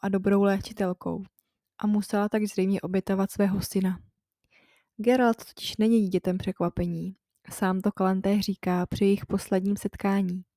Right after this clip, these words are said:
Nebylo to tedy tak, že by Visena malého Geralta Vesemirovi dát musela. Příště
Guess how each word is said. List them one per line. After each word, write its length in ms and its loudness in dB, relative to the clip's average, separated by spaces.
Nebylo 380 6
to 120 4
tedy 240 4
tak, 240 -2
že 120 4
by 120 4
Visena 420 0
malého 380 4
Geralta 460 0
Vesemirovi 640 0
dát 280 0
musela. 580 -4
Příště 600 -2